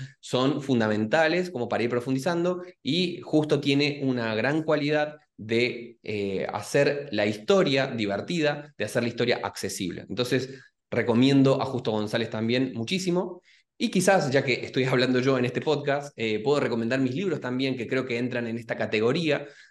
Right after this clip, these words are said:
de textos que, sin ser absolutamente, eh, específicos en cuanto a un área del saber académico, intentan hablar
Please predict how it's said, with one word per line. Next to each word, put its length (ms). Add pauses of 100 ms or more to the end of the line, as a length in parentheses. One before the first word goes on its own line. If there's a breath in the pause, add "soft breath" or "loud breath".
(120)
de 140
textos 400
que, 380
sin 500
ser 480
absolutamente, 1700
eh, 140 (140)
específicos 840
en 80
cuanto 580
a 160
un 180
área 440
del 140
saber 280
académico, 720 (320 loud breath)
intentan 800 (240)
hablar 640